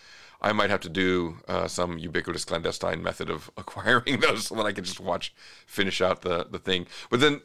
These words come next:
what they're saying is, like, the, the problem is, if it's hard to find and it's just kinda generally released,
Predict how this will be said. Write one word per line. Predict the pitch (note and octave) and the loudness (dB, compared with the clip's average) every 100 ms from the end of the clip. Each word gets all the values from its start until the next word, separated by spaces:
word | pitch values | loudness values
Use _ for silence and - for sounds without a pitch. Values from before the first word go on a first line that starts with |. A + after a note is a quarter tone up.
| - | 0
what | C3+ C3+ | 4 6
they're | A#2+ | 6
saying | C3+ D#3 B2+ | 4 2 2
is, | G2+ | 2
like, | G2 F#2+ - | 4 2 0
the, | F#2+ F#2+ | -2 0
the | F2+ | 0
problem | - A2+ B2+ A#2 | 2 4 4 2
is, | G2+ F2+ F#2+ - - - _ _ _ _ | 2 2 0 -6 -10 -14 _ _ _ _
if | A2+ | -4
it's | G#2 A2 | -2 4
hard | C3 | 4
to | A#2 | 4
find | - D3 A2+ G2 G2 A2+ _ _ _ _ - | 2 4 4 2 -2 -4 _ _ _ _ -2
and | A2 | 2
it's | G2+ - | 2 0
just | - A2+ | -2 -2
kinda | - A2+ | 2 2
generally | G2 F#2+ A2+ A2+ G#2+ | 2 2 2 2 2
released, | F#2 F#2 C3+ A2+ - | 0 0 0 -2 -6